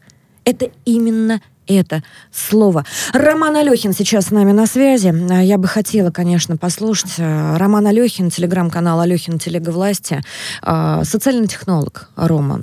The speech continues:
и человек, который занимается сейчас, носит, а, огромный вклад в гуманитарную помощь, а, нашим ребятам, а, и, а, помогает, а, мирным жителям. Рома, здравствуй. Скажи, пожалуйста, как можно охарактеризовать вот подобные действия в Крыму?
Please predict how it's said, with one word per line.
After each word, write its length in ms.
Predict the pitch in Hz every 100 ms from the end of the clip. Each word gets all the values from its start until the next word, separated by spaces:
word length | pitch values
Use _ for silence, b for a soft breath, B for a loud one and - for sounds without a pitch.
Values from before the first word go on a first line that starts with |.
| -
и 440 | 170 165 160 151 156
человек, 320 | - 185 196
который 300 | 175 165 175
занимается 600 | 175 196 202 185 160 -
сейчас, 440 | 156 - 165 160
носит, 360 | 175 170 - 156 B B B B
а, 300 | - 92 113
огромный 480 | 196 196 262 233 190
вклад 400 | - - 202 180
в 60 | 151
гуманитарную 680 | 165 175 170 180 151 156
помощь, 540 | 143 175 147 139 - -
а, 440 | 156 147 143 147
нашим 500 | 147 147 151 - 151
ребятам, 540 | 151 160 214 - 147 160
а, 440 | 170 160 156 156 156
и, 360 | - 165 156 170
а, 320 | 160 156 160 - - 113 101 50 - 50 - - - 80 76 - -
помогает, 540 | 180 180 185 156 -
а, 220 | 160 165
мирным 520 | 151 175 165 165 160 135
жителям. 520 | 165 160 160 156 160 B B B
Рома, 300 | 233 233 196
здравствуй. 540 | 180 214 202 - 156
Скажи, 320 | - 202 240
пожалуйста, 500 | - 151 147 139 -
как 220 | - 269
можно 300 | 254 214 180
охарактеризовать 720 | 170 165 170 - 156 208 262 -
вот 80 | 160
подобные 480 | 165 160 160 156
действия 360 | 147 160 160 -
в 60 | -
Крыму? 380 | - - 160